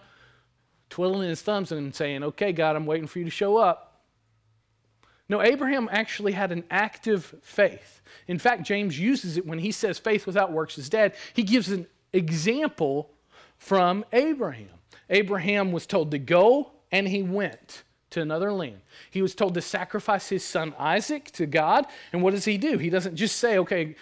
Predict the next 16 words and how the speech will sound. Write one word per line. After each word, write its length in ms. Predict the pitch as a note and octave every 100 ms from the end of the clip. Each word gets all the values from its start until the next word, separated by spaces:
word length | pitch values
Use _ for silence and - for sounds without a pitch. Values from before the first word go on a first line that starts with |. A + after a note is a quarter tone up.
| - -
God, 340 | D#3 E3+ E3+ F#3
you 120 | E3
know, 100 | E3+
you 160 | F3+ E3+
told 260 | A3+ C4+
me 300 | G#3 D#3+ D3+ - - -
I 80 | D3
was 160 | D#3
gonna 160 | F3+ F3
be 100 | F3
the 40 |
father 300 | - E3+ E3+
of 60 | F3
many 180 | E3+ D#3+
nations, 460 | F#3+ G#3 E3 D3+
but 500 | B2+ C#3 A3+ F#3 E3+